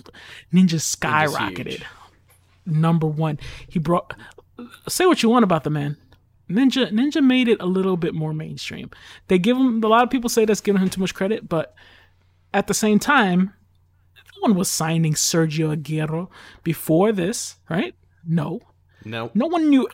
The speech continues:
Speaker 1: I, I,
Speaker 2: No.
Speaker 1: I never even heard of these football stars. Messi? Messi streaming? Who the fuck is Messi? I'm in America. I don't hear foot-, footballers. I know
Speaker 2: <laughs>
Speaker 1: footballer
Speaker 2: I
Speaker 1: names now because a hobby I take part in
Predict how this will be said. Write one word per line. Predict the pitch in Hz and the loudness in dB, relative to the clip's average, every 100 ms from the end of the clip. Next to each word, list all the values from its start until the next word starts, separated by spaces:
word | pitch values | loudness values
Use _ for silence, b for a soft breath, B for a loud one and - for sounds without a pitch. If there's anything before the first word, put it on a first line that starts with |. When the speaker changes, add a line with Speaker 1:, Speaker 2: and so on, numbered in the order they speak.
| 285 381 | -6 0
Speaker 1:
I, | 233 | 2
I, | |
Speaker 2:
No. | 320 330 | 2 4
Speaker 1:
I | 247 | 6
never | 269 254 | 6 6
even | 196 170 | 2 0
heard | 127 - 185 175 | -6 -2 2 2
of | 160 | 0
these | 208 | -6
football | - - - - | -8 -14 -12 -12
stars. | - - 50 - | -10 -12 -12 -8
Messi? | 156 175 208 277 302 B B B | -2 0 0 -2 -8 B B B
Messi | 165 220 - 233 | 0 2 2 0
streaming? | - 170 196 269 339 349 b b b | 0 0 2 2 -2 -10 b b b
Who | - 415 | 4 4
the | |
fuck | - 370 339 311 | 4 2 2 2
is | 247 | 2
Messi? | 320 349 - 151 | 2 0 -4 -6
I'm | 277 | -2
in | 262 | 2
America. | 175 202 190 - | 4 4 2 0
I | 143 | -4
don't | 233 262 - | -4 -6 -6
hear | 156 190 170 | -4 -4 -4
foot-, | 170 165 | -10 -14
footballers. | - 190 - 160 175 220 151 143 | -8 -8 -6 -6 -4 -6 -6 -2
I | 208 269 | 2 4
know | 214 208 220 | 4 4 2
Speaker 2:
<laughs> | - | -2
Speaker 1:
footballer | 196 175 175 175 | -6 0 0 0
Speaker 2:
I | 165 | -2
Speaker 1:
names | 170 175 175 156 165 | -2 -2 -2 -4 -6
now | 156 160 202 262 B B B B | -6 -6 -8 -10 B B B B
because | 170 - 170 160 151 - - b b b _ | -8 -2 0 0 -2 -6 -14 b b b _
a | 151 | -8
hobby | 143 170 170 185 175 | 0 2 2 2 0
I | |
take | 160 170 160 | -2 -2 -4
part | 156 156 170 | -2 -2 -2
in | 226 262 | -2 -2